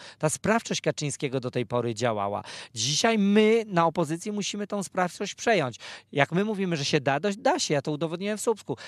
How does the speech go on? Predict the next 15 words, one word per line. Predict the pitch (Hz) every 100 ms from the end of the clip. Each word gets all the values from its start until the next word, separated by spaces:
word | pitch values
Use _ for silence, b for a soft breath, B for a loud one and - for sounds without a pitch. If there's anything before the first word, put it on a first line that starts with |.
| B
Jak | 135
mówiłem, | 160 190 202
że | 190
będę | 175 180
budował | 165 165 160 147
żłobki | 151 -
i | 151
przedszkola | 151 - 147 147
w |
piątym | - 208 226 202
najbardziej | 165 151 185 175
zadłużonym | 156 156 147 175 180
mieście | 156 160 - 160
w |
Polsce, | - 139 120 - 175